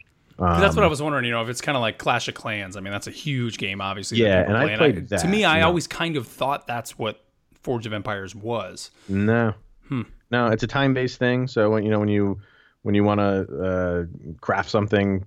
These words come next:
Speaker 2: some things take a minute, some things take an hour. So, um,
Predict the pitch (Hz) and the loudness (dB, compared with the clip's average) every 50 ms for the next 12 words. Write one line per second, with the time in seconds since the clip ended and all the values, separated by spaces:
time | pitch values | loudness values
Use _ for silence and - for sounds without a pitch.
0 | _ _ - - 101 98 95 104 98 92 95 - 95 90 87 90 92 95 98 - | _ _ -6 -4 -2 -2 0 0 -2 -2 -2 -2 -2 0 0 0 0 0 -2 -2
1 | - - 90 90 - 95 92 92 95 90 92 87 90 92 95 95 95 92 90 - | -4 -6 -6 -4 -2 -4 -2 -2 -2 -2 -2 -2 0 2 4 4 4 2 0 -2
2 | - - - - - _ _ _ - - - 95 92 90 90 90 90 67 87 87 | -8 -20 -20 -20 -20 _ _ _ -6 0 2 4 4 4 4 4 4 2 0 0
3 | 87 87 87 85 85 87 82 85 85 82 - - | 0 0 0 0 0 -2 -2 -2 -4 -4 -6 -8